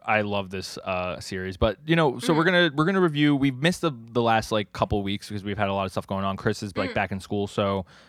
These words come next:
Speaker 1: I've,
Speaker 2: Yeah.
Speaker 1: I've explained this on the last episode, but we're gonna have, um, just a couple guests, or, like, I'll do some of the episodes by myself. But for
Speaker 2: Mm.
Speaker 1: today, we're gonna do Sakamoto Days chapters one thirty-five, one thirty-six, one thirty-seven, and one thirty-eight.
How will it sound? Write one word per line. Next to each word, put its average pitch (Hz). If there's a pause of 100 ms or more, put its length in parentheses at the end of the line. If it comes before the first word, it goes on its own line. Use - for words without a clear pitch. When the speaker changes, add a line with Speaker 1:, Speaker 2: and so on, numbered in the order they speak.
(260)
Speaker 1:
I've, 104
Speaker 2:
Yeah. -
Speaker 1:
I've 117
explained 117
this 110
on 113
the 104
last 101
episode, 107
but 95
we're 110
gonna 101
have, 98
um, 92 (340)
just -
a 113
couple 113
guests, 101
or, 98
like, 95
I'll 98
do 101
some 98
of 95
the 98
episodes 95
by 98
myself. 98 (320)
But 127
for 131
Speaker 2:
Mm. 127
Speaker 1:
today, 139
we're 131
gonna 127
do 127
Sakamoto 110
Days 107
chapters 104
one 104
thirty-five, 101
one 101
thirty-six, 95
one 98
thirty-seven, 90
and 87
one 87
thirty-eight. 82